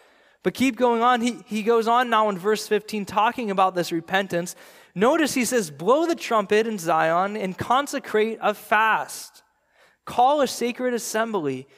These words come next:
Gather the people, sanctify the congregation, assemble the elders, gather the children and the nursing babes." Bring Malachi and Britt back up. "Let the bridegroom go out from his chamber and the bride from her dressing room.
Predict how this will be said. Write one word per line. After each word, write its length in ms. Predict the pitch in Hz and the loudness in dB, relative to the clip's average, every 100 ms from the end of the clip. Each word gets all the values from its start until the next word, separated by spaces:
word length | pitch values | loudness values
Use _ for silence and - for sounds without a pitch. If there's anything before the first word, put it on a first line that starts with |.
| _ | _
Gather 380 | 170 165 226 247 | 0 2 2 0
the 120 | 233 | -2
people, 380 | 196 190 180 202 | -4 -6 -4 -4
sanctify 680 | - 220 233 233 - 214 214 | -2 -4 -4 -4 -2 0 0
the 80 | |
congregation, 800 | 202 202 202 202 160 156 160 170 | -4 -4 -4 -4 -6 -6 -6 -8
assemble 440 | 165 - 185 202 208 | -8 -8 -8 -6 -6
the 180 | 190 | -4
elders, 560 | 147 147 147 147 151 - _ _ _ _ _ | -2 -4 -6 -10 -12 -20 _ _ _ _ _
gather 320 | 147 170 208 208 | -2 0 0 -2
the 100 | 202 | -2
children 600 | - 160 160 156 160 156 | -2 -4 -4 -6 -8 -8
and 120 | 135 | -10
the 40 | |
nursing 580 | 135 139 151 165 160 160 | -10 -10 -10 -12 -14 -16
babes." 680 | 135 135 139 135 143 - - _ _ _ _ _ _ _ _ _ _ _ _ _ _ _ - | -12 -10 -8 -10 -14 -18 -20 _ _ _ _ _ _ _ _ _ _ _ _ _ _ _ -14
Bring 180 | 160 | -12
Malachi 460 | 156 151 156 156 151 | -6 -6 -6 -6 -8
and 100 | 160 | -6
Britt 240 | 143 147 | -8 -8
back 240 | 135 143 135 | -8 -8 -8
up. 260 | 131 139 _ _ _ _ _ _ - | -12 -14 _ _ _ _ _ _ -4
"Let 180 | 180 | -2
the 100 | 233 | -2
bridegroom 1200 | 185 202 208 185 196 196 - 160 160 190 185 196 185 | 0 2 2 -2 -4 -6 -8 -16 -6 -6 -6 -8 -12
go 200 | 156 185 | -4 -2
out 280 | 156 185 180 | 0 0 0
from 120 | 185 | -6
his 180 | 190 180 | -8 -8
chamber 540 | - 165 156 147 143 | -10 -8 -8 -6 -6
and 120 | 151 160 | -4 -8
the 60 | |
bride 400 | 143 151 143 170 | -4 -2 0 -2
from 200 | - 170 | -6 -8
her 100 | 165 | -8
dressing 600 | 156 147 160 165 135 123 | -10 -4 -4 -2 -6 -14
room. 300 | 123 123 120 | -18 -20 -20